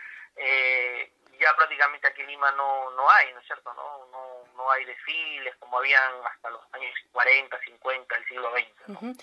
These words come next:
Speaker 1: Ellos perdimos aquí en Lima.
Speaker 2: Entonces, profesor, ¿de dónde proviene entonces la mayor influencia del festejo de carnaval en nuestros países?
Speaker 1: En su origen es obviamente europea, ya con los españoles,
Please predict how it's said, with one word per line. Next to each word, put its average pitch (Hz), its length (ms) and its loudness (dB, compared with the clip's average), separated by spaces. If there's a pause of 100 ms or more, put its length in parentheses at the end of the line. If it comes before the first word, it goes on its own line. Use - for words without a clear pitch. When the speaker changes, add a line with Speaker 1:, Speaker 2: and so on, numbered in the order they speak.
Speaker 1:
Ellos 139 180 -2
perdimos 131 280 -2
aquí 127 120 -16
en 123 60 -8
Lima. 113 260 -6 (140)
Speaker 2:
Entonces, 294 360 -2
profesor, 285 480 0
¿de 285 120 0
dónde 339 220 2
proviene 277 320 -2
entonces 285 260 -6
la 277 120 0
mayor 233 340 -2
influencia 262 560 -2
del 226 120 -2
festejo 240 440 -2
de 240 120 2
carnaval 214 380 -2
en 214 60 -6
nuestros 208 280 -12
países? 170 540 -12 (420)
Speaker 1:
En 180 180 2
su 190 100 -6
origen 247 400 0
es 185 200 2
obviamente 165 500 -2
europea, 156 500 4 (100)
ya 135 220 4
con 143 120 0
los 127 120 -2
españoles, 135 540 -2